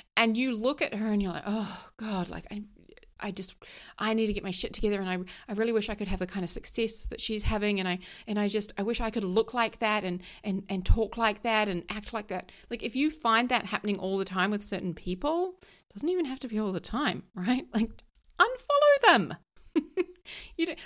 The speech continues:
like, unfriend, unfollow. You know, you can also, just so you know, you can, like, unfollow without unfriending. It's a thing, right? If you're afraid that they're gonna find out you unfriended them, just unfollow them, whatever. D-, if,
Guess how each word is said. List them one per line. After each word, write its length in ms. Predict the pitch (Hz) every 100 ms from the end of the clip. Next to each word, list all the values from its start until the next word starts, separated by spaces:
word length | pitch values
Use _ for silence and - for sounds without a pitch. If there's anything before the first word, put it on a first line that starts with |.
| -
like, 180 | - - -
unfriend, 500 | 339 453 349 359 392
unfollow. 720 | - 302 302 277 269 294 285
You 80 | 311
know, 100 | 339
you 140 | 403
can 140 | 381
also, 580 | 294 233 240 277 247 254
just 180 | 240 254
so 60 | 370
you 160 | 302
know, 260 | 202 196 202
you 160 | 190
can, 180 | 202 220
like, 220 | 208 185
unfollow 580 | - 190 190 - 185 196 185
without 480 | 170 - 139 -
unfriending. 760 | - 233 240 262 262 285 285 294 _ _ - - -
It's 180 | 392 392
a 80 | 403
thing, 380 | - 262 277 294 _ _ -
right? 340 | 262 277 277
If 180 | - 254
you're 200 | 262 262
afraid 500 | 247 247 196 202 220
that 120 | 220
they're 160 | 220 196
gonna 220 | 202 214
find 280 | 220 220 208
out 160 | 175 190
you 80 | 196
unfriended 480 | 196 - 170 202
them, 140 | 190 190
just 140 | 214
unfollow 440 | 233 214 208 180 147
them, 160 | - 247
whatever. 360 | 262 311 214 - - - - - - - - _ _
D-, 100 | - -
if, 220 | 311 -